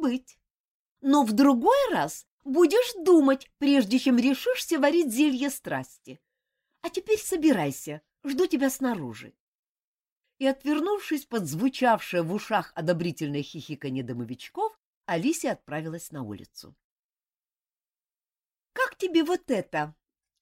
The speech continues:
Крутанулась она перед хмурым, точно грозовая туча, парнем. «Так же, как и двадцать платьев до него. Глубоко фиолетово».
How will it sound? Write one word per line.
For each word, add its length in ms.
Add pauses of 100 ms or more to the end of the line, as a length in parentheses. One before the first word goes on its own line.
(100)
Крутанулась 760
она 220
перед 300
хмурым, 500
точно 500
грозовая 560
туча, 340
парнем. 540 (1000)
«Так 300
же, 160
как 240
и 40
двадцать 520
платьев 380
до 160
него. 460 (340)
Глубоко 640
фиолетово». 800